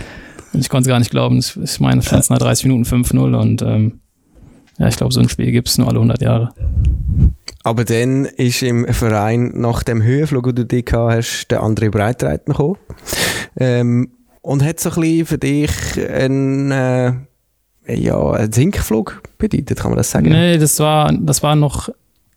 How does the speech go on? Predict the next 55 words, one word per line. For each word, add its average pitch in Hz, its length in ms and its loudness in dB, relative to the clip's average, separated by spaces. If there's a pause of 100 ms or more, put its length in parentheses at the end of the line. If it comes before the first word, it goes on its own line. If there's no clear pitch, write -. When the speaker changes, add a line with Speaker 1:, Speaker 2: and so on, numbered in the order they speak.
(500)
Speaker 2:
das - 160 -4
war 147 100 2
nicht 139 140 2
die 135 80 2
Saison 123 180 2
danach. 120 520 0
Ähm, 127 440 2
danach 135 300 2
die 127 100 -2
Saison 127 220 2
hatten 127 160 0
wir 123 340 0 (340)
Di 139 60 2
Matteo 131 320 2
als 127 160 0
Trainer. 139 320 2 (800)
Aber 127 320 2
trotzdem, 139 460 0
die 135 100 2
Saison 139 260 2
fing 135 220 2
wirklich 127 340 0
sehr 127 160 0
schleppend 123 320 0
an 127 140 2
bei 120 100 2
mir 117 180 2
danach. 120 380 0
Ähm, 117 380 2 (360)
ich - 140 -4
war 117 220 2
wirklich 123 240 0
so 123 40 2
im 120 100 2
kleinen 123 320 2
Loch 127 200 0
irgendwie, 127 480 0 (1000)
weil 117 220 2
das 117 200 0
einfach 127 220 2
zu 131 100 -4
viel 127 160 0
passiert 123 460 0
in 120 220 0
dem 117 120 2
Jahr 120 160 2
davor, 120 380 -2
im 117 160 2
Sommer 120 280 2
auch 120 280 -2
und 117 140 4
so 113 120 -2
weiter. 117 500 2
Und, 113 340 0
ähm, 113 540 0